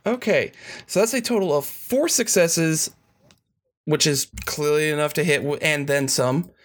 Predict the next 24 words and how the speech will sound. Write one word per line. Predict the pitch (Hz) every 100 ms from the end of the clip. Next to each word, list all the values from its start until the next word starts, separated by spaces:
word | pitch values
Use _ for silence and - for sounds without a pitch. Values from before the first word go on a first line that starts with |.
| - - - _ _ _ _ -
We'll | 151 151
also | - 190 196 196
take | 190 180 156 151 - - - -
three | - 196 226
strife, | 226 - 190 156 226 - - -
putting | 196 180
me | 185 180
at | 170 165 -
a | 156 147
twelve | 147 - 247 233 214 - _ _
<laughs> | 196 - 180
strife | 170 - 185 180
of | - 165 151
my | 165 151
ten | 165 175
composure. | 156 165 165 151 160 269 - _ _ _ _ - - - _ _ _ _ -
And | 214 226
I'll | 240 240
have | 277 302 285 208
the | 233 214 208 - -
opportunity | 269 311 - 247 233
that | 226 240
I | 247
rolled, | 165 147 196